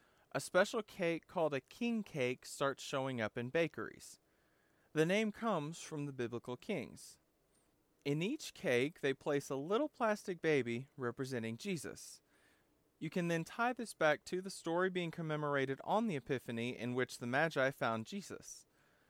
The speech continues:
In some celebrations, the person to find the baby is then considered king and must bring the next cake. In other religious gatherings, you'll also frequently find food.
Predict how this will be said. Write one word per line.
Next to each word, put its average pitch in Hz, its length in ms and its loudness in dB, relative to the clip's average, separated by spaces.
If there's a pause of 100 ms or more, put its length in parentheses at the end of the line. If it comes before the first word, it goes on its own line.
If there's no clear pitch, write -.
(580)
In 170 140 4
some 330 260 0
celebrations, 165 760 2
the 175 80 -6
person 160 380 0
to 143 120 -8
find 240 380 2
the 190 40 2
baby 139 440 4
is 127 140 2
then 127 180 -4
considered 202 560 -2
king 156 420 -2
and 131 160 -2
must 123 240 -2
bring 139 220 2
the 131 100 4
next 143 380 0
cake. - 380 -6 (1200)
In 165 140 4
other 233 220 4
religious 156 460 -2
gatherings, 117 580 0
you'll 156 120 -4
also 208 360 0
frequently 123 440 -6
find 101 300 -4
food. 76 300 -8